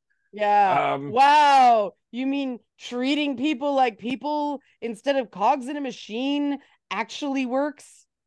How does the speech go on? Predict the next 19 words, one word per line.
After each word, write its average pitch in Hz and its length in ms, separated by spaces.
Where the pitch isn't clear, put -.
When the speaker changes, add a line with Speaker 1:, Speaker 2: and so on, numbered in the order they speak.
Speaker 2:
And 185 120
you 190 80
know 208 140
what? 190 260
Um, 147 340
they 165 180
actually, 151 920
these 165 240
people 143 460
who 135 140
like 151 220
to 143 80
treat 156 280
people 151 300
like 139 180
cogs 143 400
in 139 140
a 135 40
machine 139 440